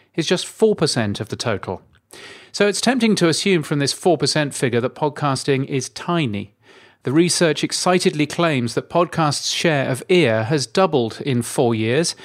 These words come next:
but the cynic might dismiss this by saying that twice nothing is still nothing.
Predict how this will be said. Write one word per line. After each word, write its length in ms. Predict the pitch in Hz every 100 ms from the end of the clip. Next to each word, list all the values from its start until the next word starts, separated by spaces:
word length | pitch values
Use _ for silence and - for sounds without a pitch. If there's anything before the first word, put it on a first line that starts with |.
| - - _
but 100 | 143
the 80 | 123
cynic 300 | - 156 139
might 240 | 135 143
dismiss 360 | 131 - 147 127
this 200 | 131 117
by 180 | - 120
saying 300 | - 120 117
that 100 | -
twice 320 | - 131 -
nothing 380 | 120 113 131 117 - - -
is 140 | 113
still 260 | - 117 113
nothing. 500 | 156 165 - 110